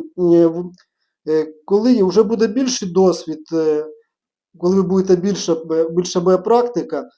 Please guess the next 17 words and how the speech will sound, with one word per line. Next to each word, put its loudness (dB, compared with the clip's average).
наприклад, -2
ви 0
вже 2
зрозумієте, -2
який -6
матеріал, 0
е, -4
більше -6
вам 0
підходить, -4
в -12
чому 0
він 2
більш -4
зручніший -6
для 2
використання. 0